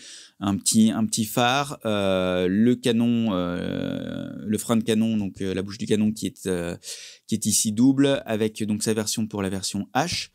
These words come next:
Euh, un blindage plus épais, euh, et, euh,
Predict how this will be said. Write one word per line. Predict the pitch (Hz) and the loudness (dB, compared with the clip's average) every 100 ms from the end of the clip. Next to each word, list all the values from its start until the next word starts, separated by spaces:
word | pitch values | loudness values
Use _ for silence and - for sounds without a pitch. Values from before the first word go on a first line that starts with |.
| - - - - | -20 -20 -18 -2
Euh, | 104 104 - | 0 0 0
un | 123 | 2
blindage | 135 131 127 - | 2 2 0 -4
plus | 139 123 | -4 0
épais, | 131 - 131 131 117 | 0 2 0 2 2
euh, | 104 92 92 | 2 2 0
et, | 98 98 98 | 2 2 2
euh, | 90 90 | 2 0